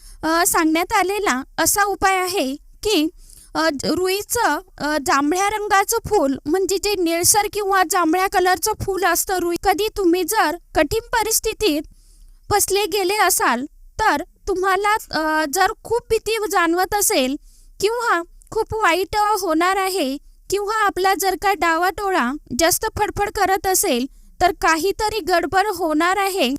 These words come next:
तेव्हा ते जांभळ्या किंवा निळसर रंगाच्या रुईचं फूल, अ, असतं ते महादेवाच्या मंदिरात जाऊन, अ,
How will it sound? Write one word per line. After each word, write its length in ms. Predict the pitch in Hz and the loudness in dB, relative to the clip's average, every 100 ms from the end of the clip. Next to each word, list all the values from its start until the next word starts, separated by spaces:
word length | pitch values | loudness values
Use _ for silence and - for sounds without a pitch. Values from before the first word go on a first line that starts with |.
| - - - | -8 -6 2
तेव्हा 340 | 359 381 403 | 2 4 2
ते 360 | 381 403 339 349 - - - | 2 0 0 -2 -10 -12 -4
जांभळ्या 380 | 269 370 320 370 403 | 0 2 2 0 -2
किंवा 280 | 440 427 427 | -4 0 0
निळसर 540 | 427 370 330 - 392 | 0 -2 0 2 0
रंगाच्या 640 | 427 381 359 359 403 381 339 - | 0 0 0 0 2 2 0 -2
रुईचं 360 | 311 349 359 440 | -4 -4 -2 -2
फूल, 400 | - - 403 294 - - - - | -2 0 0 -2 -6 -20 -20 -8
अ, 40 | 302 | -4
असतं 560 | 330 349 - 440 302 349 _ | 0 0 0 0 -2 -4 _
ते 80 | 403 | -4
महादेवाच्या 840 | 403 359 320 381 440 415 403 403 403 | -2 -2 0 -2 -2 0 0 0 -2
मंदिरात 500 | 381 320 349 370 359 330 | 0 0 2 2 0 0
जाऊन, 360 | 392 403 285 370 - - | 0 0 -2 -6 -12 -12
अ, 160 | - 302 | -2 -2